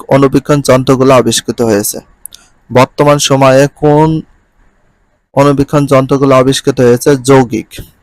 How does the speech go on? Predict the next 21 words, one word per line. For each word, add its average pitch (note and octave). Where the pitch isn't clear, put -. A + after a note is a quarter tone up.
অণুবীক্ষণ C3
যন্ত্র C3
আবিষ্কৃত A#2+
হয়েছে। A2
এসব F#3+
অণুবীক্ষণ D#3
যন্ত্রের C#3
সাহায্যে B2+
আমরা B2
খুব -
সহজে C#3+
এককোষী D#3+
ব্যাকটেরিয়া C#3
থেকে C#3+
শুরু D3
করে B2
বহুকোষী C#3+
উদ্ভিদ C3
ও C#3
প্রাণী B2+
কোষ C3+